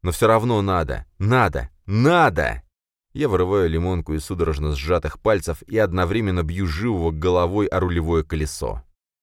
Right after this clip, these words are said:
В следующий миг я засовываю гранату между водительских ног, прикладываю его ещё раз о рулевое колесо, он сгибается, накрывая гранату телом, а машину... Машину ведёт влево. От этого меня бросает назад, а сверху наваливается труп охранника.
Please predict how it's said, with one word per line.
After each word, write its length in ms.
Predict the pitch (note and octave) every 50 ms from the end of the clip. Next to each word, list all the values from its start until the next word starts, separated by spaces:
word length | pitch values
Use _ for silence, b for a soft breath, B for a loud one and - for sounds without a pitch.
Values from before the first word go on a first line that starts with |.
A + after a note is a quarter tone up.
| _ _ _
В 60 | -
следующий 340 | - G3 G3+ D4 - - A2
миг 260 | A2+ C3 C#3+ - -
я 200 | F2 D#2 A2 B2
засовываю 500 | G#2+ F2+ E2 - A#2 G#2+ G2 E2+ E2 E2
гранату 440 | D2+ E2+ F2 F#2 G2+ A2 G#2+ - F2
между 360 | E2+ F2+ G#2+ G#2 E2+ D#2 D#2+
водительских 640 | D#2 E2+ F2 F#2 F#2+ - F2+ D#2+ D2+ - F2+ D#2+ -
ног, 360 | A#2 A#2+ B2+ A2+ - - - _ -
прикладываю 680 | - G#2 B2 - - F3 E3+ C#3+ A2+ A2 G#2 G#2 G#2 G2+
его 220 | G2 F#2+ G#2 A2
ещё 300 | G#2 F#2+ E2+ - - G#2
раз 200 | G#2 G#2+ G2 -
о 80 | - F#2+
рулевое 360 | F#2 F#2+ G2 G2 G2+ G2+ F2+
колесо, 520 | - F#2+ F#2 F2+ E2+ - C#3 B2+ G#2 E2 - _ _ _ -
он 180 | F2+ G2 F#2+
сгибается, 600 | D2+ C2+ D#2+ E2 D2+ F#2 G#2+ G#2+ G2 F2 - F#2+
накрывая 400 | F2 F2 D#2+ G#2 A2+ A#2 A#2 G#2
гранату 400 | F2 G2 G2+ A2 A2 G#2+ F#2+ G2+
телом, 400 | E2 - C3+ C3+ C#3 C3 A2+ - _
а 140 | - A2+ A2
машину... 760 | G#2+ G#2+ G#2+ G2+ - - - D3+ E3 D3+ B2+ G#2+ F2 D2+ - _ _ _ _ _ _
Машину 420 | - F#2 G2+ G#2 - - F3 D3 G#2
ведёт 340 | D#2 D#2 D#2 F#2 G2 - -
влево. 460 | D2+ D2 C#2 C2+ B1+ A1 G1+ - - _ _ _
От 180 | - D#2+ D2+ -
этого 260 | B2 - - D#2 D2
меня 260 | D2 D2+ D#2 E2+ F2
бросает 360 | D#2+ D#2+ E2 D2+ - F2 E2 D#2
назад, 360 | E2 E2 D#2 G2 B2 A2+ F#2+
а 80 | G2 F2+
сверху 420 | - - B2+ D3+ C#3 A#2+ - A2
наваливается 600 | G2+ G2 G2+ A2 C3 C3 A#2+ G#2+ G#2+ G#2 - G#2+ F#2
труп 260 | - B2+ A2+ E2 G#2
охранника. 720 | G2 - - G2 G2 E2+ D#2 D2 D2 - - A#1+ G1+ -